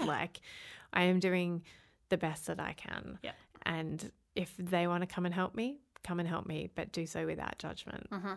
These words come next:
Speaker 1: And if they don't and they wanna sit in judgment, then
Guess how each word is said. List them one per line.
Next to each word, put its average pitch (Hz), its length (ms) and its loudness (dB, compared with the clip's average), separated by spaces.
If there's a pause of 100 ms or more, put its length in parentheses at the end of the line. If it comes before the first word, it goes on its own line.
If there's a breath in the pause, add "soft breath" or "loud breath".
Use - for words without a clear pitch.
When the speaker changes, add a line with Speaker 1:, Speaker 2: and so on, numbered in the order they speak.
(120)
Speaker 1:
And 170 420 -4 (180)
if 175 220 -4 (140)
they 170 200 0
don't 180 540 0
and 175 140 0
they 170 100 0
wanna 165 280 -4
sit - 240 -4
in 170 120 -2
judgment, 226 580 -2 (140)
then 170 380 -4